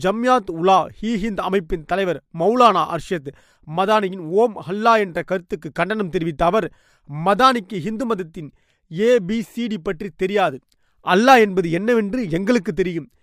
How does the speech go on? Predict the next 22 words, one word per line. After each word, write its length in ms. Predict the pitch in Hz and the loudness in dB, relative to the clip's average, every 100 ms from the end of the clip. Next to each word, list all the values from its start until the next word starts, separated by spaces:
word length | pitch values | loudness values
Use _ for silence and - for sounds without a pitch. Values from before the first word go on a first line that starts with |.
| _ _ | _ _
இங்கே 320 | - 190 214 220 | -16 -6 0 0
வந்து 260 | 220 220 | 0 -4
ராம், 360 | 160 185 240 220 _ 139 | -2 0 0 -2 _ -8
அல்லா, 440 | 160 214 247 202 | -4 0 2 2
ஓம் 320 | 156 226 190 - - | 2 2 2 -8 -4
எல்லாம் 360 | 175 208 220 | 2 4 4
என்று 340 | 208 208 214 - _ _ _ | 2 -2 -4 -6 _ _ _
கூற 200 | - 254 | 0 4
வேண்டாம்" 280 | 226 175 170 | 4 2 -4
என்றார். 320 | 151 127 135 - _ _ _ | -6 -12 -16 -18 _ _ _
சர்ச்சைக்குரிய 640 | - 233 - 269 269 269 | -4 -4 -4 -8 -4 -4
கருத்துக்களுக்கு 580 | 233 196 214 202 175 165 | -4 -6 -4 -4 -4 -2
பெயர் 280 | 202 240 202 | 4 4 4
பெற்ற 320 | 196 147 156 - _ _ - | -4 -4 -8 -10 _ _ 2
சாத்வி 320 | 220 202 226 190 | 2 2 -6 -2
பிராச்சி 360 | 208 180 - 240 - _ _ | -2 -2 -6 -12 -12 _ _
இதற்கு 340 | 190 202 262 226 | -8 -6 -6 -8
முன் 200 | 247 170 | -8 -6
பல 200 | 175 214 | -4 -4
சர்ச்சைக்குரிய 540 | - 226 - 226 214 208 | -4 -10 -12 -10 -8 -6
கருத்துக்களை 460 | 190 156 185 170 135 | -8 -8 -8 -8 -6
தெரிவித்துள்ளதுடன் 680 | 185 180 185 180 175 214 | -6 -6 -6 -4 -2 -2